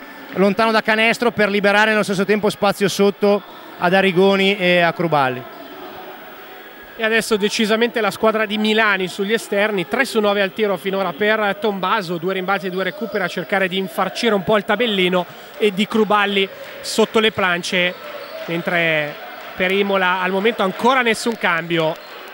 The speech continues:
Speaker 2: La zona nel frattempo della formazione di Ticchi, classica, eh, fronte pari, due tre. Navarini l'attacca dal palleggio, ribaltamento per Penserini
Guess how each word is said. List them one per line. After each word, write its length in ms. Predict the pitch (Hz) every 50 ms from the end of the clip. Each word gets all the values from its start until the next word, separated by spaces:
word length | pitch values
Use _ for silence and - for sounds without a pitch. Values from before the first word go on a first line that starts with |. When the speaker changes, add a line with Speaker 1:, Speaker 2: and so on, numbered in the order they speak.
| - - - - -
Speaker 2:
La 220 | - 160 175 190 170
zona 340 | - - 233 277 302 254 226
nel 160 | 208 202 196
frattempo 520 | - - 214 185 - - 220 214 185 208 202
della 200 | 196 196 196 185
formazione 600 | - 220 202 202 196 - - - 233 226 226 214
di 180 | 190 220 220 -
Ticchi, 460 | - 240 - - - 220 208 202 202
classica, 600 | - 208 202 202 - - 220 - - 208 196 185 165 - - - - - - - - - -
eh, 220 | 185 180 180 190 185 180 170
fronte 520 | - - 220 214 226 247 247 220 - 240 214
pari, 380 | - 240 220 214 208 214 214
due 180 | 190 226 247 -
tre. 320 | - 214 208 190 185 202 - - - - - -
Navarini 420 | 170 165 175 180 190 214 220 220
l'attacca 380 | 214 202 196 - 214 202 - 214
dal 120 | 208 202
palleggio, 480 | - - 208 202 214 208 202 - 190 196
ribaltamento 580 | 190 185 190 196 190 - 202 202 214 208 220
per 160 | 208 - 214 202
Penserini 640 | - 208 202 - - 214 202 202 196 190 185 175